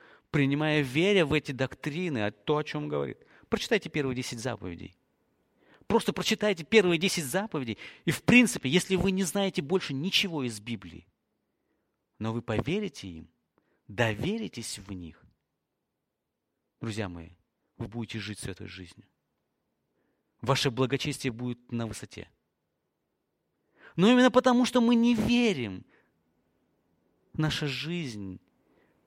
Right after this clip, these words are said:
такая, как будто мы бежим по ухабистой дороге и всё время падаем. Благочестие — это смиренное и почтительное поведение пред Богом. Он говорит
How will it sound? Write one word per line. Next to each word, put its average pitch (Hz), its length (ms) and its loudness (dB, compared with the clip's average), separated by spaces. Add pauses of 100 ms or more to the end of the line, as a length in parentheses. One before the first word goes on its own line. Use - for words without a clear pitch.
(200)
такая, 139 400 -2
как 104 180 -8
будто 117 280 -6
мы 107 160 -6
бежим 104 680 -8 (460)
по - 80 -2
ухабистой 110 580 -4
дороге 101 600 -4
и 92 40 -12
всё - 220 -10
время 104 240 -8
падаем. - 380 -10 (3250)
Благочестие — 117 800 -2
это 107 120 -8
смиренное 120 840 -4
и 107 80 -8
почтительное 120 640 -8
поведение 110 560 -6
пред 95 220 -8
Богом. 113 280 -12 (1400)
Он 117 160 2
говорит 120 400 0